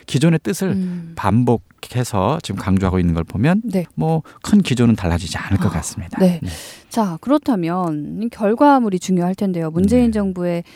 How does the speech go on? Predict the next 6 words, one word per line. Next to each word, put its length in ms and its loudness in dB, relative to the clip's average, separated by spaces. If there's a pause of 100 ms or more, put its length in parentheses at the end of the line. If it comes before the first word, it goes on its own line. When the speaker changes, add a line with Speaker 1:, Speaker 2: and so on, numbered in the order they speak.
(400)
Speaker 2:
뭐 120 -4
이런 280 6
사업 260 2
구상을 460 0
통해서 340 2
결국 380 0